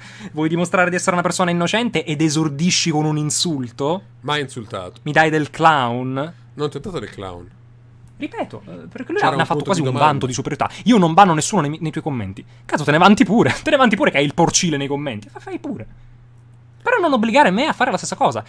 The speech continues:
Speaker 1: Se tu non vuoi avere cura dei tuoi iscritti e della tua community e vuoi lasciare che crescano le erbacce, problemi tuoi. Già che te ne vanti, secondo me è un problema, ma non obbligare me.
Speaker 2: A parte che
Speaker 1: Io
Speaker 2: questi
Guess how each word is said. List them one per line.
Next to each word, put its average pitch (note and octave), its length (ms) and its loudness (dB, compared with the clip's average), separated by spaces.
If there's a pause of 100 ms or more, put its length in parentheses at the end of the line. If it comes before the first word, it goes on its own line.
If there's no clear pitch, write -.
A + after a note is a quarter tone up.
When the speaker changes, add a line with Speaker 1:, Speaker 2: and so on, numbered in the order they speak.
Speaker 1:
Se - 240 -2
tu C#4 140 2
non E3+ 140 2
vuoi D#3+ 120 2
avere D3+ 200 0
cura G3 200 0
dei C#3 140 -2
tuoi C#3+ 140 -4
iscritti C#3+ 400 -4
e - 20 -2
della C3 140 -4
tua E3 120 -2
community C#3 540 -4 (140)
e C#3+ 80 -8
vuoi C#3+ 160 -2
lasciare D3 340 2
che C3+ 140 -10
crescano C#3+ 420 -2
le C3+ 100 4
erbacce, C#3 720 0 (560)
problemi G#3 720 0
tuoi. B2+ 560 -4 (480)
Già A3 180 0
che A#3+ 100 -2
te A3 100 0
ne G#3 80 2
vanti, B3+ 280 2
secondo C#3+ 260 0
me C3 80 -2
è - 20 -2
un B2 80 -4
problema, G#2+ 420 -6 (140)
ma D#3 100 -6
non C#3 140 -4
obbligare D3+ 460 -6
me. A2+ 140 -12 (1600)
Speaker 2:
A - 140 -2
parte A#3 300 -2
che - 60 0
Speaker 1:
Io C4+ 80 6
Speaker 2:
questi F#3 120 4